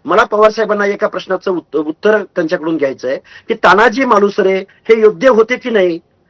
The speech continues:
मग तानाजी मालुसरेंच्या कम्युनिटीला कुठल्या प्रवर्गातून आरक्षण मिळतं? तर ते शेड्यूल्ड ट्राईब्स मधून मिळतं. बेहेरजी नाईक शिवाजी महाराजांच्या सैन्यामध्ये हेर खात्याचे प्रमुख होते, त्यांना कुठलं रिझर्वेशन मिळतं? तर विजय एनटी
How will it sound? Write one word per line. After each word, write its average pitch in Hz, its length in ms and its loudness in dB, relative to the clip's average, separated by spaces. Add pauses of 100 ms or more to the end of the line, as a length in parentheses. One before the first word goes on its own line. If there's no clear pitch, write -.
(120)
मग - 120 -2 (120)
तानाजी 208 360 0
मालुसरेंच्या 214 600 0
कम्युनिटीला 180 800 -4 (340)
कुठल्या 262 240 0
प्रवर्गातून 226 460 -2
आरक्षण 190 340 -2
मिळतं? 165 380 -2 (260)
तर - 60 -2
ते - 140 -2
शेड्यूल्ड 202 360 -2
ट्राईब्स 165 280 -4
मधून 139 260 -10
मिळतं. 107 300 -16 (380)
बेहेरजी 214 520 2
नाईक 220 260 0
शिवाजी 214 360 0
महाराजांच्या 202 500 -4
सैन्यामध्ये 175 680 -2 (280)
हेर 240 200 4
खात्याचे 247 320 -4
प्रमुख 196 300 -2
होते, 160 300 -6 (300)
त्यांना 233 200 2
कुठलं 285 280 2
रिझर्वेशन 226 520 -2
मिळतं? 175 420 -4 (240)
तर 240 80 2
विजय 202 260 -2
एनटी 254 340 -4